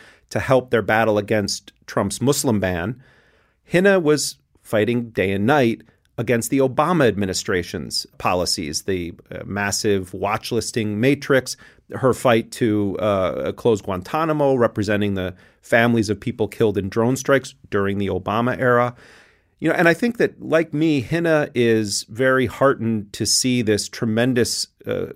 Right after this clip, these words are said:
groundswell of awareness and action,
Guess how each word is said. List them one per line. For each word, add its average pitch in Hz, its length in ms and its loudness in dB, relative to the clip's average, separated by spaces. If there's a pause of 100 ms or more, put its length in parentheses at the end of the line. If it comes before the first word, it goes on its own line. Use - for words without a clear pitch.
groundswell 113 960 2 (420)
of 101 440 0
awareness 131 760 2
and 98 220 -10
action, 123 640 0